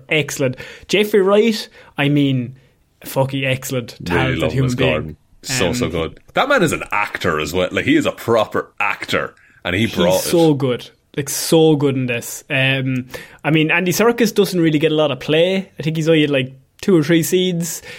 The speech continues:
Speaker 1: We know, although Andy Serkis is really talented, it's just, they probably just didn't give him enough. But you could also say that about, like, I wouldn't say Michael Caine.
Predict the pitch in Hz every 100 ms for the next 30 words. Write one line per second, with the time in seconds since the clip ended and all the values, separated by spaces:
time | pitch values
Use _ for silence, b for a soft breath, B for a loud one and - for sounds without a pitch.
0 | B - - - 165 170 180 165 147 139
1 | 139 135 143 131 123 131 143 135 147 156
2 | 151 156 135 151 139 - - - B -
3 | 139 160 143 135 135 151 143 143 139 131
4 | 139 208 - - b b 170 165 - B
5 | B B _ 180 208 240 226 202 185 160
6 | 151 147 143 135 - _ _ _ - 233
7 | 214 214 180 175 165 131 160 185 170 147
8 | 123